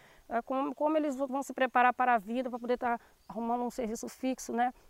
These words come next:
Pra tá cuidando da família, que muitos deles também têm a família, né? Crianças pequenas pra tá, pra serem cuidadas. Eu vejo que esse é um dos de-, dos desafios, é, é, é se propor, se qualificar,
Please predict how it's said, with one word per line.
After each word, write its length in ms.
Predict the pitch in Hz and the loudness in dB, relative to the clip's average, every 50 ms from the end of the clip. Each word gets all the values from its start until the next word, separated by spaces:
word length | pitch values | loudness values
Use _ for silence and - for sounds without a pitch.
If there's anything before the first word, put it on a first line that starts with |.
| _ _ | _ _
Pra 120 | - 214 202 | -6 -4 -2
tá 100 | 226 220 | -2 -4
cuidando 300 | - 226 202 226 240 226 | -4 -2 -2 -2 0 0
da 80 | 233 | -2
família, 560 | - - 240 220 220 226 233 226 208 185 190 | -2 0 -2 0 0 0 0 0 -2 -2 -4
que 120 | - - 208 | -6 -6 -6
muitos 280 | 208 220 220 - 202 | -4 -4 -4 -4 -4
deles 180 | 180 214 208 208 | -2 -4 -4 -4
também 220 | - 208 214 214 | -4 -6 -6 -4
têm 120 | 202 214 208 | -4 -4 -6
a 20 | 208 | -6
família, 520 | - - 202 208 214 214 214 208 185 185 | -4 -4 -4 -2 -2 0 0 0 -2 -2
né? 220 | 196 208 220 233 | -2 -2 -4 -4
Crianças 420 | - - 196 190 202 196 - 208 - | -6 -6 -8 -8 -8 -6 -8 -14 -14
pequenas 400 | - 208 _ - 226 214 214 202 | -14 -14 _ -6 -4 -4 -4 -4
pra 140 | 220 202 202 | -6 -8 -8
tá, 220 | - 220 202 208 | -8 -8 -10 -10
pra 200 | - - 196 196 | -8 -8 -8 -8
serem 280 | - - 220 208 208 208 | -6 -6 -6 -6 -6 -6
cuidadas. 580 | - 226 208 185 196 202 185 180 180 185 - _ _ _ _ _ _ _ - _ _ _ - - - _ _ _ _ - - - - | -6 -6 -6 -4 -2 -2 -2 -2 -2 -6 -12 _ _ _ _ _ _ _ -20 _ _ _ -20 -20 -20 _ _ _ _ -20 -20 -14 -8
Eu 120 | 220 202 | -8 -6
vejo 240 | 190 214 214 202 214 | -4 -4 -4 -4 -4
que 120 | - 226 | -6 -6
esse 160 | 208 - - 226 | -6 -4 -2 -2
é 20 | |
um 120 | 220 220 | -2 -2
dos 160 | 208 208 208 202 | -2 -4 -4 -2
de-, 120 | 220 220 | -2 -2
dos 200 | - 220 202 196 | -2 -4 -6 -6
desafios, 640 | 185 202 220 208 220 214 208 - - 220 226 240 240 247 | -4 -4 -4 -2 -2 -4 -4 -4 -6 -4 0 2 2 4
é, 160 | 240 254 247 - - - _ _ - | 4 4 2 0 -8 -20 _ _ -4
é, 380 | - 214 220 226 226 220 220 220 208 202 190 185 - _ _ - - _ _ _ _ _ _ _ _ _ _ _ _ _ _ - | 0 2 4 4 4 4 4 4 2 0 0 -2 -4 _ _ -20 -20 _ _ _ _ _ _ _ _ _ _ _ _ _ _ -2
é 120 | 226 220 | 0 0
se 180 | - - 269 240 | 0 0 -4 -4
propor, 520 | - 311 330 339 285 - - 277 302 311 | 2 4 4 4 2 2 2 6 6 6
se 140 | - - 247 | 4 4 -2
qualificar, 960 | - 247 240 240 247 - - 262 - - - 214 208 226 240 262 277 262 240 | 2 2 2 2 2 -2 -4 -8 -6 -2 0 2 2 4 4 4 2 2 -2